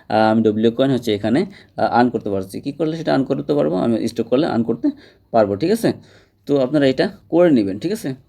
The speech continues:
তো আপনারা এখানে দেখতেছেন এন্ডিং ডেট। So আপনাদের হচ্ছে জুলাই নাইন, আহ, নাইন। তো আমি যদি সাত দিনের জন্য করি তাহলে আমার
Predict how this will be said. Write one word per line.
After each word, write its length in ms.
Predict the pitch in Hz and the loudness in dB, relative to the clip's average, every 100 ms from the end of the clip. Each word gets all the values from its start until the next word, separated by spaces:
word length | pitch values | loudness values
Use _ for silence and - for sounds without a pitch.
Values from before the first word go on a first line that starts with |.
| _ | _
তো 160 | 120 | 0
আপনারা 260 | 117 113 139 | 2 2 0
এখানে 180 | 139 123 | 2 0
দেখতেছেন 300 | 113 135 131 | 0 -2 -2
এন্ডিং 360 | 123 113 104 | 2 4 2
ডেট। 200 | 98 120 - - _ - | 0 -2 -2 -14 _ -4
So 160 | 113 120 | 0 2
আপনাদের 520 | 117 135 120 120 120 | 0 0 2 2 0
হচ্ছে 280 | 117 - 135 127 | -4 -4 -2 0
জুলাই 300 | 113 101 110 | 0 2 2
নাইন, 380 | 104 101 120 110 | 0 -2 -2 -2
আহ, 160 | 101 | -2
নাইন। 460 | 104 107 104 104 139 143 - | 0 0 0 0 -2 -4 -2
তো 120 | 107 | 0
আমি 180 | 107 117 | 2 0
যদি 100 | 127 | 0
সাত 180 | 101 | -4
দিনের 180 | 104 120 | 0 0
জন্য 160 | 131 131 | 2 2
করি 200 | 117 113 | 2 2
তাহলে 220 | 110 107 | 2 2
আমার 260 | 107 117 | 2 0